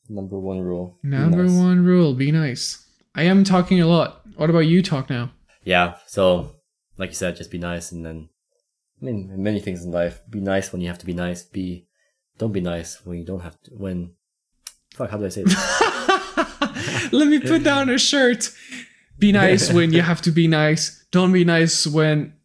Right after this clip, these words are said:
Speaker 2: shit, what, what was I saying again? <laughs> Dot, dot, dot.
Speaker 1: I was gonna say, like, be nice when, yeah, be nice most of the time, and then, like, when the situation calls for it, and to be a dick, then be a dick.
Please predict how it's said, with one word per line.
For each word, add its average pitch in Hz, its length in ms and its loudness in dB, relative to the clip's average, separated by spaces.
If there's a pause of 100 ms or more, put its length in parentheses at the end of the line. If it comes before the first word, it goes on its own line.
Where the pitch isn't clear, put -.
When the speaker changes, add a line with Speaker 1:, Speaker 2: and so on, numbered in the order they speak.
(160)
Speaker 2:
shit, - 560 -2
what, 160 300 -6
what 170 300 0
was 190 140 2
I 202 100 4
saying 202 440 2
again? 202 1160 2
<laughs> - 0 -
Dot, 165 240 2
dot, 160 260 4
dot. 160 260 2 (1000)
Speaker 1:
I 143 80 0
was 139 80 4
gonna 143 120 6
say, 156 140 6
like, 120 240 6
be 156 120 6
nice 147 400 8
when, 123 600 4 (600)
yeah, 117 160 2
be 104 140 0
nice 131 300 4
most 131 240 2
of 107 100 -2
the - 60 -8
time, 101 360 0
and 98 140 -4
then, 101 200 -2
like, 95 180 -6
when 101 120 -4
the 98 60 -4
situation 98 460 -4
calls 117 260 0
for 92 180 -2
it, 92 120 -4
and 90 360 -8
to - 80 -20
be 95 140 -4
a 90 40 -2
dick, 104 360 -2
then 92 80 -8
be 95 120 -4
a 98 40 -4
dick. 107 420 -6